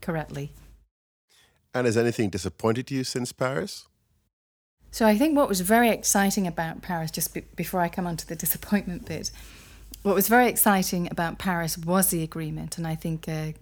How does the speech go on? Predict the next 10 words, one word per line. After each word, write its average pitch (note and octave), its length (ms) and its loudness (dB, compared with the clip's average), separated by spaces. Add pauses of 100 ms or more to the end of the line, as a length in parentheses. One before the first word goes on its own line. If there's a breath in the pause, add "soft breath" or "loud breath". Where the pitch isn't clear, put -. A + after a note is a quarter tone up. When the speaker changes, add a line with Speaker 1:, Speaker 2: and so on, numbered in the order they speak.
(200)
Speaker 1:
Christiana E3+ 560 -2
Figueres D#3+ 600 -6
did - 160 -10
a, D3 240 -12
an D#3+ 100 -8
incredible D#3+ 680 -4
job D3+ 400 -8 (1000 loud breath)
of F3+ 120 -2
getting F3+ 300 0
that D#3 180 -4